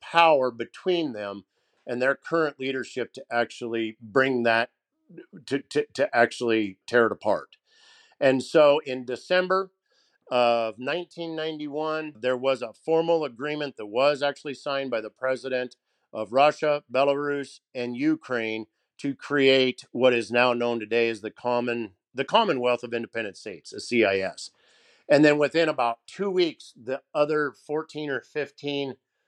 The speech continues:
Soviet states fell. And that literally at the beginning of nineteen ninety-two was the fall of the Soviet. That's the beginning of perestroika that actually Sarah just mentioned, where we in the West would realize that's where they went from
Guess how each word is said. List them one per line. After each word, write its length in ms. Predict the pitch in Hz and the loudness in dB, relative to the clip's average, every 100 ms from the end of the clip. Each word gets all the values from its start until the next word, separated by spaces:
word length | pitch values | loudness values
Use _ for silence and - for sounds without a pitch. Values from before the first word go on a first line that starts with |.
| _ | _
Soviet 500 | - 147 135 131 117 | 2 2 2 -2 -2
states 440 | - 127 127 - _ | -6 -4 -4 -10 _
fell. 380 | - 110 82 _ _ _ _ _ | 0 0 0 _ _ _ _ _
And 280 | 131 123 113 | -2 -2 2
that 300 | 135 131 127 - | 6 6 6 0
literally 880 | 131 127 170 190 165 127 117 117 120 | -10 0 2 4 2 0 -2 -4 -6
at 80 | 110 | -10
the 80 | 113 | -8
beginning 440 | 120 120 139 131 | -6 -4 -2 -2
of 140 | 113 | -2
nineteen 320 | 117 120 - 123 | -2 -4 -4 -2
ninety-two 640 | 117 113 - 113 110 104 _ _ _ | -2 -4 -6 -6 -6 -8 _ _ _
was 380 | 117 139 143 127 | 4 6 6 2
the 100 | 127 | -4
fall 380 | - 123 123 117 | 2 2 4 0
of 100 | 110 | -6
the 60 | |
Soviet. 480 | 104 127 117 117 110 110 | -10 -6 -6 -6 -12 -6
That's 260 | 131 135 - | -2 -2 -4
the 80 | 139 | -12
beginning 360 | 123 123 123 | -8 -6 -6
of 100 | 110 | -8
perestroika 840 | 123 120 - - 139 147 151 139 107 | -6 -6 -6 -4 -2 0 -2 -2 -4
that 160 | 110 123 | -6 -2
actually 340 | 120 - 107 | -4 -4 -14
Sarah 300 | - 131 117 | -4 -2 -2
just 280 | 104 104 - | -4 -12 -6
mentioned, 560 | 131 139 139 139 135 135 | -2 -2 -4 -8 -8 -12
where 420 | - 113 110 107 107 | -10 -6 -4 -4 -6
we 160 | 117 | -8
in 80 | 107 | -8
the 80 | 95 | -6
West 380 | 107 127 117 117 | 2 2 2 -8
would 140 | 110 | -4
realize 560 | 120 120 117 113 107 - _ _ _ | 0 2 2 0 -4 -16 _ _ _
that's 260 | 127 123 - | 0 0 0
where 120 | 123 | -2
they 60 | 117 | 0
went 220 | 113 110 | -2 -4
from 320 | 113 107 104 | -6 -6 -8